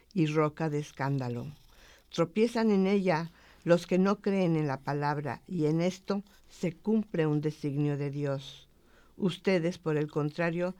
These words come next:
son estirpe elegida, sacerdocio real,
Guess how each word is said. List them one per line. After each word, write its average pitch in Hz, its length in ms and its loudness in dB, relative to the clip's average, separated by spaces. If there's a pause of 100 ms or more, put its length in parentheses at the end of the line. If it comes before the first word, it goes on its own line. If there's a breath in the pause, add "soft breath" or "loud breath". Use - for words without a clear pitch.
(200 soft breath)
son 196 320 0
estirpe 190 720 0
elegida, 151 720 -2 (120)
sacerdocio 156 800 -4 (220)
real, 143 520 -2